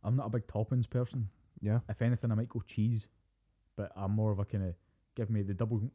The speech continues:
Speaker 1: the double burger.
Speaker 2: Yeah.
Speaker 1: Give me some tomato sauce on it. That's all I want on it. I'm
Speaker 2: But
Speaker 1: not a, not a big toppings guy.
Speaker 2: That, that's like, that's almost kind of like a waste of experience for me 'cause I'm like, "Give me the jalapenos, give me the lettuce, give me the onions, give the full thing."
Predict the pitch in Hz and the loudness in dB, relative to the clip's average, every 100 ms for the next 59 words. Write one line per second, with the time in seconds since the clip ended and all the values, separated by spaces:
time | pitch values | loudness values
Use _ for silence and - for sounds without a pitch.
0 | 110 104 117 113 98 107 92 92 82 - | -4 0 0 0 0 0 0 -2 -4 -10
1 | - 139 92 101 95 98 - 104 92 - | -10 -4 -2 0 -2 -4 -2 -2 -4 -8
2 | 92 - 90 87 - _ _ _ _ _ | -8 -6 -8 -8 -14 _ _ _ _ _
3 | _ - 101 98 - 98 98 98 87 87 | _ -8 -6 -6 -4 -2 -2 -4 -6 -10
4 | _ _ - - - - 113 104 98 123 | _ _ -20 -20 -2 0 0 -2 -2 0
5 | 107 104 107 98 92 87 82 - _ _ | 0 0 -2 -2 -4 -6 -8 -12 _ _
6 | 113 117 - - 110 - 107 98 - - | -4 -4 -6 -6 -6 -4 -2 -2 -6 -20
7 | _ _ - _ - 101 - 110 104 - | _ _ -20 _ -6 -4 0 2 2 2
8 | 117 98 98 98 95 - 92 104 127 117 | 2 2 2 2 2 0 -4 0 2 2
9 | 90 92 101 98 95 - 98 92 98 95 | -2 0 2 2 0 -4 -2 0 0 0
10 | 104 90 - 92 98 - - 95 101 104 | 0 0 -2 -2 -2 -2 -4 0 4 4
11 | 101 110 95 92 113 101 95 92 | 2 0 -4 -2 -2 -2 -2 -4